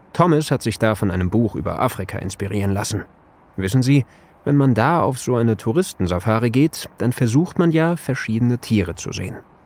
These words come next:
Und zwar genau diese fünf hier. Elefanten, Löwen, Leoparden,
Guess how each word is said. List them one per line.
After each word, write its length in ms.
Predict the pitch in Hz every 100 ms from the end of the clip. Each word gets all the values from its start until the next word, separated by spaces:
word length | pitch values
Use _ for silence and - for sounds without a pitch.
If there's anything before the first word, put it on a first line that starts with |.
| _ _ _ -
Und 160 | 135 135
zwar 260 | - 143
genau 320 | 143 135 131
diese 420 | 120 110 123 104 104
fünf 340 | - 87 82
hier. 280 | - - - _ _ _ _ -
Elefanten, 760 | 110 107 120 139 - 151 208 - - - -
Löwen, 560 | 92 113 113 113 156 170 - - - -
Leoparden, 840 | - 90 85 - 104 123 135 156